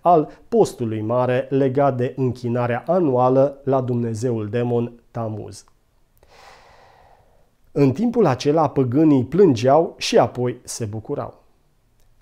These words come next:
Adăugați la dovezile amintite mai sus faptul că există o asemănare izbitoare între postul mare din creștinătate și cel ținut de budiști,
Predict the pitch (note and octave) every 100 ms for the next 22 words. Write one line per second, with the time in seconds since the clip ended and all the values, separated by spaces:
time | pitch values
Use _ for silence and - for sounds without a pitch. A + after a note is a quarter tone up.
0 | _ E3 F#3 G3+ F#3+ A#3 A#3 F#3+ F3+ F#3
1 | F#3 D#3 D#3+ E3 G3+ A2+ A2+ C3+ - _
2 | _ _ _ - C#3 A#2+ G#2+ D#3 C#3+ G#2+
3 | A2 - F#3 F#3 - G#3+ G3+ F3+ F3 C#3
4 | B2 D#3+ - D#3 C#3+ C3 - C3 C3+ D3+
5 | D3+ - G#3+ G3+ D3 C#3 - F#3+ D#3 D3
6 | C3 B2 B2 A#2+ - E3+ - A#3 D3+ C#3+
7 | A2+ A2 A2 A#2+ D3 D#3 C#3+ B2+ B2 D3
8 | D#3 C#3+ - A#2+ - F3+ F3+ C3 B2+ E3
9 | C3+ E3 F3+ - E3+ G#3+ A#3 D3+ -